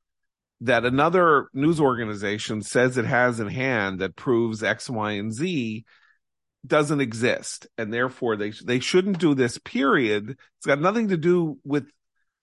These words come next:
why they did it or what they did and what it says about the news media in twenty twenty or twenty twenty-two, that they believe that they're,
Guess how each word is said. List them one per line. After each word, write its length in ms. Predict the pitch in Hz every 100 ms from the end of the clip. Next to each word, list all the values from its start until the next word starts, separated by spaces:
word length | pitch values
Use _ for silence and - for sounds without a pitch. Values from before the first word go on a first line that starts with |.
| _
why 360 | 95 143 214 254
they 180 | 180
did 220 | 117 104 98
it 160 | 123
or 140 | - 127
what 240 | 120 143
they 140 | 160 131
did 440 | 156 196 135 120
and 260 | - 123 123
what 180 | 131 156
it 140 | 151 -
says 500 | - 175 185 175 139
about 360 | 117 107 120 117
the 180 | 110 95
news 320 | 127 131 131
media 440 | 120 120 113 110 98
in 180 | 113 113
twenty 340 | 113 104 104
twenty 320 | - 185 202
or 80 | 98
twenty 320 | - 110 110
twenty-two, 880 | - 113 98 98 - 196 143 95 - _ _ _ _ -
that 160 | 120
they 140 | 113 143
believe 600 | 147 131 110 101 101 - - _ _
that 200 | 107 107
they're, 300 | - 104 98